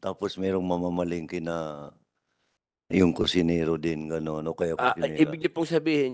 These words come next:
Speaker 2: yung inyo pong pagkain sa presinto, sagot na po nung chief of police niyo?
Speaker 1: Y-, yung, ano po, yung chief lang ng opisina namin.
Speaker 2: Ng opisina po ninyo?
Speaker 1: Yes po, Your
Speaker 2: Okay,
Speaker 1: Honor.
Speaker 2: opo. Bali,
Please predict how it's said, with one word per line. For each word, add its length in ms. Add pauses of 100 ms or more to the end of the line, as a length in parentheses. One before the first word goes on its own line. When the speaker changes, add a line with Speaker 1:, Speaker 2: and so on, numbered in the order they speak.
Speaker 2:
yung 240
inyo 300
pong 240
pagkain 480
sa 80
presinto, 920 (260)
sagot 480
na 160
po 240
nung 160
chief 240
of 100
police 300
niyo? 240 (240)
Speaker 1:
Y-, 320
yung, 400 (240)
ano 320
po, 240
yung 480
chief 260
lang 220
ng 100
opisina 640
namin. 220
Speaker 2:
Ng 160
opisina 420
po 220
ninyo? 400
Speaker 1:
Yes 160
po, 180
Your 160
Speaker 2:
Okay, 220
Speaker 1:
Honor. 160
Speaker 2:
opo. 180 (520)
Bali, 420